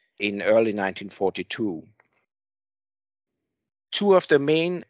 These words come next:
persons involved in these operations were Doctor Henrik Günther and Doctor František Vytašek, and they had a large network available.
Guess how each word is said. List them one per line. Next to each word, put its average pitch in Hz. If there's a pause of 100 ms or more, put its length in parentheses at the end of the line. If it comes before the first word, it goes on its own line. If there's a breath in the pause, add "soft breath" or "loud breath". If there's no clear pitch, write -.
persons 139
involved 107
in 143
these 135
operations 120
were 98
Doctor 95
Henrik 90
Günther 175
and 104
Doctor 98
František 95
Vytašek, 92 (720)
and 120
they 147
had 160
a 123
large 107
network 156
available. 147